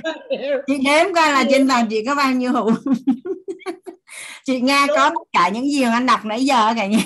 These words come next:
Speaker 2: <laughs>
Speaker 1: Luôn cả dinh dưỡng nó khoảng mười lăm hũ đó cô. <laughs>
Speaker 2: Mười lăm hũ của chị tính bình
Speaker 1: Dạ.
Speaker 2: quân là năm trăm đến một triệu một hũ. Vậy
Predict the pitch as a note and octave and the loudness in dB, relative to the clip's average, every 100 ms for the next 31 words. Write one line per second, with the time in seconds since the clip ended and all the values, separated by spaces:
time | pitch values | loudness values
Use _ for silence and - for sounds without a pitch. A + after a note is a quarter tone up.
0 | - D4 E4+ D4+ D#4+ D4 D4 C4 - _ | 2 2 2 0 0 -2 -2 -4 -4 _
1 | _ _ - - - - C#4+ D#4+ C4+ D4 | _ _ -20 -20 -20 -4 -2 -2 -4 -6
2 | D#4+ D4 A#3+ B3+ F4 C#4 B3+ D#4+ C4+ C4 | -6 -6 -4 -4 -6 -6 -8 -4 -4 -2
3 | C#4+ C#4 A#3+ E4 - D4+ D#4+ D#4+ - D4 | -4 -6 -8 -8 -8 -6 -4 -4 -6 -10
4 | A#3 D#4 D4+ D4+ D#4 A4 A#4+ _ _ _ | -8 -10 -10 -10 -10 -12 -20 _ _ _
5 | - - _ _ A#3 A#3+ C4 C4+ C4 C#4 | -20 -20 _ _ -2 0 2 2 2 0
6 | C#4 G#3 G#3 E3+ - A#3 C#4+ D4+ A#3 G3+ | -2 0 -2 -4 -4 0 0 0 -2 -2
7 | A#3 A#3 A3+ G#3 G3+ A#3 A#3 A3+ A#3 B3+ | -2 -2 -4 -4 -2 -2 -2 -2 -2 -2
8 | C4 G#3 F3+ - F3+ E3+ G3+ C#3+ A3+ - | -2 -4 -10 -10 -14 -10 -8 -6 -8 -8
9 | - _ _ _ F3 | -20 _ _ _ -12